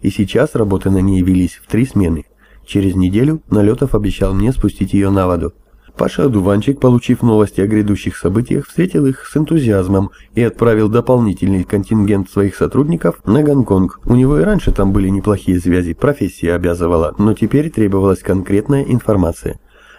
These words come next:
Где что лежит, насколько плохо, какие средства нужны для вывоза и так далее. Видимо, полученная им информация внушала оптимизм, потому как он уже задал осторожный вопрос.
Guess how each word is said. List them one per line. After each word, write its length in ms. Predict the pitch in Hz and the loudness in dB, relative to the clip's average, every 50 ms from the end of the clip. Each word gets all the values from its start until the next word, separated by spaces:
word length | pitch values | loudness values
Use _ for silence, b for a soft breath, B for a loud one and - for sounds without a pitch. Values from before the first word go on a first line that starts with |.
| b b | b b
Где 200 | 139 139 196 202 | -2 0 0 0
что 200 | - - - 98 | -2 0 0 0
лежит, 440 | - - 92 85 98 107 104 - - _ _ - | 0 0 0 0 0 -2 -2 -4 -10 _ _ -2
насколько 480 | 110 107 - - - 90 90 - 98 | -2 -2 0 0 -2 -2 0 -2 -2
плохо, 460 | - 101 101 104 107 - - 101 - b b b b | -2 0 2 2 2 0 -2 -4 -4 b b b b
какие 320 | - - 131 - 180 165 | -4 -2 -2 0 0 -2
средства 420 | 135 - 123 113 107 - - - 92 | 0 0 0 0 0 -2 -2 -2 0
нужны 300 | 104 104 92 101 101 92 | 0 2 2 2 2 2
для 180 | 87 95 98 | 2 0 0
вывоза 380 | 98 113 139 156 156 147 139 127 | 0 0 0 2 0 0 0 -2
и 80 | 104 92 | -2 -2
так 220 | - 92 123 104 | -2 -2 -2 -2
далее. 320 | 92 87 87 85 82 - - - _ _ _ - - _ _ - | -2 -2 -2 -2 -4 -6 -10 -16 _ _ _ -20 -20 _ _ -2
Видимо, 400 | - 101 101 95 98 104 123 143 b b b b b b | 0 0 2 2 2 0 0 0 b b b b b b
полученная 520 | - 127 139 139 127 - 107 107 107 107 | 0 2 2 2 0 0 -2 0 0 2
им 160 | 107 104 104 98 | 2 2 2 2
информация 640 | 95 92 - 107 107 120 139 165 - - 151 127 | 0 0 0 0 2 2 2 0 0 -2 -2 -2
внушала 400 | 110 110 107 - - 147 160 160 | -2 -2 -4 -4 -2 0 0 0
оптимизм, 560 | 151 - - 160 156 143 127 110 101 104 101 | -2 -2 0 2 2 4 2 2 2 0 0
потому 360 | - 123 120 131 123 120 113 | 0 0 2 2 2 2 2
как 220 | 110 117 117 - - | 2 0 0 0 0
он 140 | 165 165 151 | 2 2 2
уже 160 | 139 156 160 | 2 2 0
задал 400 | 147 147 127 101 98 95 95 - | 2 0 0 0 0 0 0 0
осторожный 560 | - 98 - - 95 98 107 117 135 147 135 | -2 -4 -2 -2 0 2 2 2 4 4 4
вопрос. 420 | 131 131 - - 90 85 - - | 2 2 2 0 0 -2 -4 -8